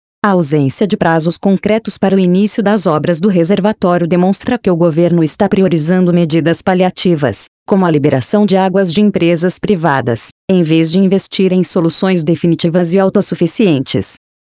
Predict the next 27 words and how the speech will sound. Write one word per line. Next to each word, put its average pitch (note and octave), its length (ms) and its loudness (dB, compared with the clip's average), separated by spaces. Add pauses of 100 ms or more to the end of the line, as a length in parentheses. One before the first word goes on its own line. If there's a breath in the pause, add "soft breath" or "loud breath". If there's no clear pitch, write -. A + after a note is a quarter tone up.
(120)
Outro F3 320 2
ponto G#3 380 0
que A3 120 -2
levanta G3+ 460 0
questionamentos F#3+ 840 0
é E3 80 2
o D#3 60 0
fato F3 340 -2
de D#3+ 80 -4
o E3 40 0
governo D#3+ 480 2
de F3 120 0
Minas D#3 380 2
ter F3 160 0
anunciado E3 540 0
ações F#3 420 -2
complementares F3 800 0
para E3+ 240 0
evitar D#3+ 440 0
o F#3 40 -2
desabastecimento F#3 1040 0
de F#3 120 0
água F#3 260 0
na F3 100 0
Grande F#3 380 0
B F#3+ 180 2
H, G3 320 0